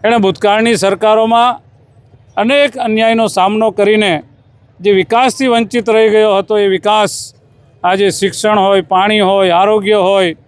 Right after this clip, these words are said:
સિંચાઈ હોય, એ બધું ભારતીય જનતા પાર્ટીમાં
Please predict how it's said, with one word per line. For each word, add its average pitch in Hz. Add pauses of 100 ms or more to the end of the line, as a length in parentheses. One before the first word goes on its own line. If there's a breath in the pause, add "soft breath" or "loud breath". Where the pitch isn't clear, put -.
(360)
સિંચાઈ 226
હોય, 202 (480)
એ 247
બધું 220
ભારતીય 190
જનતા 190
પાર્ટીમાં 185